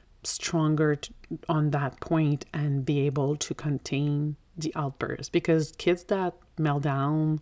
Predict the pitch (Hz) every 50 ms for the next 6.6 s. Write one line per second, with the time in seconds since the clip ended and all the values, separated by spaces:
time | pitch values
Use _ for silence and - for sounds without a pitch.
0 | - - - - - - - - - - _ _ _ _ - 160 156 151 147 143
1 | 147 139 - - 165 165 165 165 170 - - 170 160 160 156 147 143 - 151 139
2 | 139 - - - 156 151 143 131 127 131 - - - 165 156 156 147 143 143 143
3 | 180 185 196 185 170 139 131 135 135 - - - 185 147 - - - - - -
4 | 156 147 139 - - _ _ - 160 139 139 135 - _ - - 165 147 143 -
5 | 139 135 143 139 - 131 120 127 135 123 131 135 147 165 175 170 170 - - 160
6 | 156 147 143 147 143 139 147 143 143 143 143 -